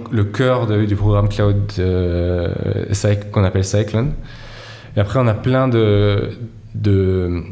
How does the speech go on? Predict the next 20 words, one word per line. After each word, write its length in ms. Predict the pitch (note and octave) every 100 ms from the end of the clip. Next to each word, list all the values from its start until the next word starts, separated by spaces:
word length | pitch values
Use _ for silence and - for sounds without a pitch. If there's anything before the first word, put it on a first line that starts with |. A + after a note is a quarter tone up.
| - -
on 60 |
va 100 | G2+
dire, 160 | G#2 G2+
de 80 | F#2+
dérivations 640 | F#2+ G#2 G#2+ G2+ - G#2+
qui 100 | G2+
se 80 | -
passent 220 | G#2 G#2
en 40 |
parallèle. 460 | G2 F#2 F#2 B2 G#2+ - - - - -
Euh, 680 | G2+ F#2+ F#2 F2+ F2+ F2+ F#2 - - - - - - - -
les, 360 | A2+ G#2 G#2+ G2
toutes 380 | G#2 G2+ D3+ B2+
les 100 | A#2+
tiges 300 | - B2+ G#2+
des 100 | G2+
chaussures 360 | - G2 A#2 G#2
prennent 220 | A2+ G#2
de 40 |
l'inspiration 680 | G2 F#2+ G#2 F#2+ F#2 G#2+ G#2+